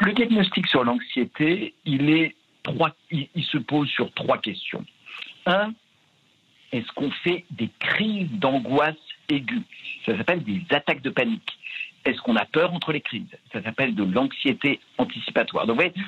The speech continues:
le premier, le premier pic d'angoisse, c'est ça. C'est, c'est la crise d'angoisse aiguë. Ce moment, j'ai peur de mourir, peur d'être malade, peur de devenir fou, j'ai le cœur qui bat, j'ai du mal à respirer. Ça, c'est le premier type. Le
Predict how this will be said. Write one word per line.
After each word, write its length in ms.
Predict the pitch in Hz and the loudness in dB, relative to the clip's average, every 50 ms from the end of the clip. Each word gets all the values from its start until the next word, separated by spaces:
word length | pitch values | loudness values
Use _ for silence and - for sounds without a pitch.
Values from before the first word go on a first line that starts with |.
| 180 - | -4 -4
le 120 | 135 127 | -4 -4
premier, 580 | 110 - - - 220 214 208 190 170 151 - - - - - - - | -2 0 0 2 2 2 2 2 2 2 0 -2 -6 -12 -16 -6 -2
le 140 | - - - | -2 -2 0
premier 380 | - - 165 156 143 127 113 | 0 0 2 4 4 2 2
pic 380 | - - _ - 233 - - 165 | 0 -2 _ -2 -2 0 0 0
d'angoisse, 460 | 147 143 143 139 127 147 165 175 170 170 - | 2 2 2 2 4 2 2 2 2 0 -4
c'est 100 | 147 113 | -4 -2
ça. 140 | - 90 90 - | -2 -4 -4 -4
C'est, 140 | - 113 - 127 - | -4 -6 -4 -4 0
c'est 80 | 135 | 0
la 80 | 120 117 | 2 2
crise 220 | 113 - 170 165 | 0 0 0 2
d'angoisse 300 | 147 147 135 131 127 123 - | 2 2 2 2 2 2 0
aiguë. 240 | 127 135 160 196 - 196 - - - | 0 -2 -2 -2 -4 -6 -8 -8 -4
Ce 100 | - - | 0 2
moment, 380 | 151 143 139 147 151 165 185 202 - - - - - - | 4 4 4 4 4 2 2 -2 -6 -12 -18 -12 -4 -4
j'ai 100 | 120 - | -2 0
peur 160 | - 139 139 | 2 2 2
de 60 | 147 | 2
mourir, 440 | 151 151 151 131 147 143 143 156 - - _ _ | 2 2 2 2 2 2 2 0 -2 -4 _ _
peur 160 | - 151 135 127 | 0 0 2 2
d'être 180 | 139 131 - | 0 0 2
malade, 380 | 139 135 127 127 123 123 127 131 - _ - | 0 2 2 2 2 0 -2 -6 -10 _ -4
peur 160 | 143 135 123 | -2 -2 0
de 80 | 131 | 0
devenir 340 | 135 127 123 113 120 127 127 - | 0 0 0 2 2 0 0 -2
fou, 240 | - - - 127 - - 175 190 196 170 127 | -4 -4 -4 -4 -4 -2 -4 -4 -2 -2 0
j'ai 120 | - 117 113 | 2 2 2
le 60 | 95 | 2
cœur 240 | - - 131 - - | 2 0 0 0 0
qui 100 | - 117 | 0 2
bat, 300 | 98 113 110 113 120 - _ - - _ - | 4 4 4 2 0 -4 _ -20 -18 _ -4
j'ai 160 | - - 127 | 0 0 2
du 140 | 110 113 117 | 2 2 2
mal 200 | 117 120 120 113 | 2 2 2 2
à 60 | 107 | 0
respirer. 480 | 104 104 95 - - - - - - - _ _ _ _ _ _ | -2 -4 -6 -6 -8 -8 -8 -8 -10 -12 _ _ _ _ _ _
Ça, 120 | - 180 170 175 | 0 0 0 2
c'est 80 | 160 | 0
le 100 | 139 131 | 0 0
premier 420 | - - - 180 170 156 143 127 113 | 0 0 0 0 2 2 0 0 -2
type. 380 | - - - - - _ - - - - _ _ _ _ _ _ _ - - - - - | -4 -8 -12 -12 -14 _ -20 -20 -20 -20 _ _ _ _ _ _ _ -20 -20 -20 -10 -4
Le 160 | - 127 123 | -2 0 0